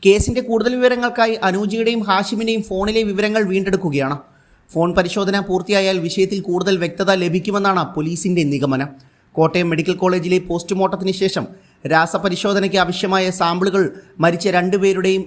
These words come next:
മൃതദേഹത്തിൽ നിന്നും ശേഖരിച്ചിരുന്നു. ഇരുവരുടെയും ഫോണുകൾക്ക് ലോക്കുള്ളതിനാൽ ഫോറൻസിക് ലാബിലേക്ക് അയച്ചാകും പരിശോധന നടത്തുക. WhatsApp ചാറ്റുകൾ ഉൾപ്പെടെ വീണ്ടെടുക്കാനാണ് പോലീസിന്റെ ശ്രമം. വിനോദയാത്ര കഴിഞ്ഞു മടങ്ങി വന്ന അനൂജയെ നിർബന്ധിച്ച് ഹാഷിം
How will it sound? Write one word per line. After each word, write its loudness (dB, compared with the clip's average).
മൃതദേഹത്തിൽ 0
നിന്നും 2
ശേഖരിച്ചിരുന്നു. -2
ഇരുവരുടെയും 2
ഫോണുകൾക്ക് 0
ലോക്കുള്ളതിനാൽ 0
ഫോറൻസിക് -2
ലാബിലേക്ക് 2
അയച്ചാകും 2
പരിശോധന 2
നടത്തുക. -2
WhatsApp 0
ചാറ്റുകൾ 2
ഉൾപ്പെടെ 2
വീണ്ടെടുക്കാനാണ് -2
പോലീസിന്റെ -2
ശ്രമം. -4
വിനോദയാത്ര 0
കഴിഞ്ഞു 2
മടങ്ങി 0
വന്ന 0
അനൂജയെ 0
നിർബന്ധിച്ച് 2
ഹാഷിം 0